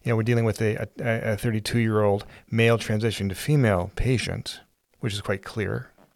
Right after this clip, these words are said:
Then that's, that's actually quite helpful to, to know that, versus we're dealing with a, you know, f-, f-, such and such age f-, female and, uh, or male, and, and, and, and not, not giving me that, that critical <laughs> information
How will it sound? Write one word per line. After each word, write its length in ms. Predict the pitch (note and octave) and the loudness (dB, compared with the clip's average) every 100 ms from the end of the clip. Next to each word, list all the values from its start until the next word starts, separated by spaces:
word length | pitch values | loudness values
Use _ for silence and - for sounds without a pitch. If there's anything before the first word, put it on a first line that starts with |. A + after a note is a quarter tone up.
| _ _ _ - | _ _ _ -2
Then 160 | G2 | -2
that's, 140 | G2+ G2+ | -2 2
that's 180 | - | 4
actually 240 | G#2 F#2+ - | 4 -2 -2
quite 160 | G#2+ | -2
helpful 420 | F2 C3+ C#3 F2+ F#2 | 2 0 0 -6 -8
to, 180 | - | -8
to 160 | G#2+ G#2 | -6 -2
know 200 | G2 E2+ | 0 0
that, 320 | E2+ G2+ - - - - _ | 0 -2 -6 -16 -20 -20 _
versus 500 | A#2 G2+ G2+ G2+ - - - _ _ _ _ - | -4 -2 -2 -4 -6 -10 -20 _ _ _ _ -8
we're 80 | |
dealing 300 | A#2+ B2+ A2+ | -8 -2 -2
with 180 | G#2+ G2+ | -2 -2
a, 240 | G#2 G#2 - _ _ _ _ _ | -2 -2 -6 _ _ _ _ _
you 80 | - | -6
know, 40 | F#2+ | -4
f-, 160 | - B3+ C4+ E3+ E3 C3 | -6 -16 -16 -14 -12 -10
f-, 60 | D3 | -8
such 320 | - - - | -6 -4 -4
and 280 | A#2 A2 G#2 | -2 -2 -2
such 80 | |
age 480 | B2+ G#2+ G2+ - - - | -2 0 0 -4 -10 -14
f-, 280 | - - C4 | -20 -18 -8
female 400 | - D3 E2 - - - - | 0 2 2 -2 -10 -20 -4
and, 340 | A2 G#2+ G#2 G#2+ | 0 0 2 2
uh, 240 | G2 G2 - - - - | 2 2 -4 -20 -20 -2
or 140 | G#2+ | 0
male, 380 | G#2+ D3 B2+ F#2 | 4 4 4 4
and, 180 | A2+ G#2+ | 2 2
and, 160 | G#2+ | 4
and, 380 | G2+ A#2+ A2+ A2 | 2 2 0 0
and 160 | A#2+ A2 | 2 4
not, 260 | A#2+ C3 | 4 2
not 220 | B2+ A#2+ G#2+ | 2 0 4
giving 240 | B2 A#2+ | 4 6
me 100 | A#2 | 4
that, 320 | A2 A#2 - | 4 2 0
that 240 | C3 A#2+ - | 0 0 -2
critical 560 | - D#3+ C#3 B2+ G#2+ - - - - D3 - - - | 4 6 6 4 4 2 4 4 4 0 0 -4 -4
<laughs> 720 | - - - - - - - | -14 -12 -10 -12 -14 -14 -2
information 800 | F3 C#3 D#3 C3 C#3 C3+ A#2+ G#2 | 2 4 6 6 6 4 4 0